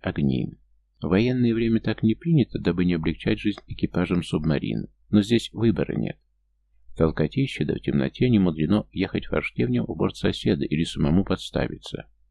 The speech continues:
Меж сухогрузами и директорией в открытом море сновали два миноносца. Близко подойти не дадут, потому пустим торпеды из-под воды с максимальной дистанции.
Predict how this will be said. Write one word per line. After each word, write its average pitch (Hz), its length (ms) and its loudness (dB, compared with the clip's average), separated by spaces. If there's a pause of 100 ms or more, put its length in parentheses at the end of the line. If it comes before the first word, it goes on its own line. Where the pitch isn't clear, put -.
(540)
Меж 76 180 0
сухогрузами 82 720 0
и - 140 -6
директорией 127 580 0
в 110 40 2
открытом 73 400 0
море 65 240 0
сновали 87 420 0
два 78 280 -2
миноносца. 67 720 -2 (720)
Близко 90 360 0
подойти 90 440 0
не 90 100 6
дадут, 80 380 0 (560)
потому 117 340 0
пустим 104 320 0
торпеды 101 400 0
из-под 87 300 -4
воды 80 440 0
с - 120 -16
максимальной 85 600 0
дистанции. - 840 -6